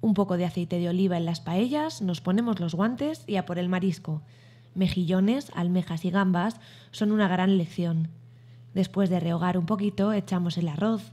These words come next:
en una cantidad muy bien medida. Un poquito de salsa de tomate y, por último, caldo de marisco y un poquito de azafrán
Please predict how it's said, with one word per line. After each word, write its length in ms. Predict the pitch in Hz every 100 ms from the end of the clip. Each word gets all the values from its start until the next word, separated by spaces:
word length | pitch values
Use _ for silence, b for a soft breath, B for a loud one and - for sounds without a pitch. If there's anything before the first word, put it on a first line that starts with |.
| -
en 120 | 190
una 180 | 214 226
cantidad 460 | 220 208 220 190
muy 260 | 202 196 185
bien 200 | 170 156
medida. 500 | 156 170 202 190 175 B B B - - - -
Un 100 | 196
poquito 360 | 190 170 180 170
de 100 | 160
salsa 300 | 170 170 165
de 100 | 160
tomate 560 | 156 185 233 285 294 -
y, 100 | 190
por 180 | 170
último, 420 | 233 262 294 302 294
caldo 300 | 196 190 170
de 80 |
marisco 440 | 170 170 226 - 285
y 80 | 226
un 80 |
poquito 360 | 196 170 190 185
de 80 | 175
azafrán 500 | 185 233 214 196